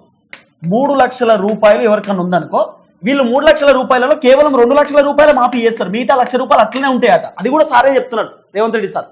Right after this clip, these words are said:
"మేము రెండు లక్షలు చేస్తామండి, మిగతా లక్ష రూపాయలు అట్లనే ఉంటాయి, మరి ఆ లక్ష కూడా మీరు బ్యాంకులో కట్టుకోవాల్సినటువంటి పరిస్థితి ఉంటుంది, కాబట్టి మీరు ఏం చేయండి, ఫస్ట్ లక్ష రూపాయలు కట్టండి, తర్వాత నేను రెండు లక్షల మాఫీ చేస్తా" అని చెప్తున్నాడు. అంటే బ్యాంకులో ఫస్ట్ పైసలు కట్టిపించేటటువంటి కార్యక్రమంలో ఉన్నాడు ఇప్పుడు సారు.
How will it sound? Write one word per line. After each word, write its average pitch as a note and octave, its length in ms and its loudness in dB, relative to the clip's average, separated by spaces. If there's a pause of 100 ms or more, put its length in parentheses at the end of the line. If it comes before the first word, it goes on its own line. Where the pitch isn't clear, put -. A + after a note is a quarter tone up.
(680)
"మేము A#3 120 0
రెండు A#3 160 0
లక్షలు A#3+ 320 4
చేస్తామండి, B3+ 420 -2
మిగతా A3+ 360 0
లక్ష G#3+ 200 2
రూపాయలు A#3+ 280 4
అట్లనే A#3 260 0
ఉంటాయి, G#3+ 200 -4
మరి G#3 320 -4 (280)
ఆ A#3 40 6
లక్ష A#3+ 240 0
కూడా D#4 200 4
మీరు D#4 120 2
బ్యాంకులో C4 340 2
కట్టుకోవాల్సినటువంటి A3+ 680 -2
పరిస్థితి F3+ 380 -6
ఉంటుంది, F3 360 -6 (240)
కాబట్టి C4+ 200 4
మీరు B3+ 140 2
ఏం C4+ 180 2
చేయండి, C#4 160 -2
ఫస్ట్ - 260 -6
లక్ష C#4+ 220 2
రూపాయలు B3+ 280 0
కట్టండి, A#3 500 -4 (240)
తర్వాత C4 260 2
నేను C4+ 140 0
రెండు A#3 160 0
లక్షల A3+ 200 -2
మాఫీ F#3+ 320 -4
చేస్తా" F3 200 -4
అని A3+ 100 -2
చెప్తున్నాడు. - 500 -8 (260)
అంటే B3 140 2
బ్యాంకులో B3 560 2
ఫస్ట్ A#3+ 160 -2
పైసలు B3 380 2
కట్టిపించేటటువంటి A3+ 720 0
కార్యక్రమంలో G#3 480 -2
ఉన్నాడు A3 200 0
ఇప్పుడు E3 160 -8
సారు. E3 280 -6